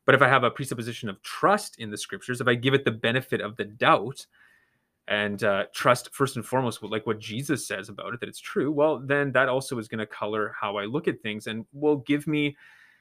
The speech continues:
uh, more of a, an opportunity to find simple explanations, right?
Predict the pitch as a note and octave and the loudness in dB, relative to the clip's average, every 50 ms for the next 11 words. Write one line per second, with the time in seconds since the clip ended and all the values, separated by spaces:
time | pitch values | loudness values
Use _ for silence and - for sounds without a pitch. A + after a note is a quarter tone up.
0 | _ _ - A#2+ A#2+ - B2 C3 C3 C3+ C#3 C#3 C3 - C#3+ B2 A#2 A2 A2 - | _ _ 2 2 2 2 2 0 2 6 6 6 6 8 8 8 8 8 6 4
1 | A#2+ B2 B2+ - B2 - - D3 C3+ B2 A#2 - - - - - - A#2+ A#2+ C3+ | 2 0 0 0 -2 -6 -6 -4 -2 -2 -2 -4 -6 -10 -14 -8 -4 -2 0 2
2 | C#3+ C3 A#2 G#2+ G#2+ G#2+ G#2+ G#2+ - - _ _ _ _ _ _ - - - - | 2 2 2 0 -2 -4 -6 -8 -10 -14 _ _ _ _ _ _ -18 -10 -6 -6
3 | C3 B2 C3+ B2+ B2 B2 A#2+ A#2+ - _ _ _ - A#2 - - - - C3+ C3 | -4 -2 0 0 0 0 -2 -4 -6 _ _ _ -8 -6 -6 -6 -6 -4 -2 0
4 | D3 G#3+ G#3 - - G2+ E2+ - - - - - _ - A2 A#2 D3+ F3+ | 0 0 0 -2 -6 -8 -12 -14 -20 -20 -20 -20 _ -4 -2 -2 -2 -2